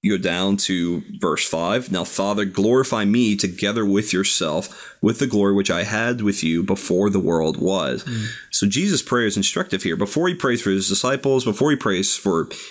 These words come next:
Speaker 1: humanity, he starts by saying, "Lord, Father, glorify me, that I may glorify you." And, you know, the Spirit then comes in, in other passages where we talk about the spi-, the Spirit's work of glorifying the Son, and then the Son glorifies the Spirit. And so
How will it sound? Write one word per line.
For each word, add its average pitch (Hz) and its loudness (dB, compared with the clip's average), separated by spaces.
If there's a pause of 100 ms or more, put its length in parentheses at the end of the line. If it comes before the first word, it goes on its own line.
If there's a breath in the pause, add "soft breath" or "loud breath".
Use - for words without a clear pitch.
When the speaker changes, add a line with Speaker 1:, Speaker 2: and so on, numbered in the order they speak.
(120)
Speaker 1:
humanity, 131 2
he 120 0
starts 139 -2
by 90 -2
saying, 92 0
"Lord, 107 2 (460 loud breath)
Father, 107 0
glorify 101 0
me, 123 2 (280 loud breath)
that 95 2
I 95 0
may 98 0
glorify 92 0
you." 113 2
And, 92 0
you 82 0
know, 80 -2
the - -4
Spirit 120 0
then 110 0
comes 101 0
in, 98 2
in 85 0
other 104 2
passages 107 0 (360 loud breath)
where - 0
we 95 2
talk 90 -2
about 80 0
the 78 0
spi-, - -2
the 95 0
Spirit's - 0
work 104 2
of 95 -2
glorifying 98 2
the 98 2
Son, 104 2
and 95 2
then 85 0
the 87 0
Son 104 0
glorifies 98 0
the 85 -2
Spirit. 104 0
And 98 0
so - -2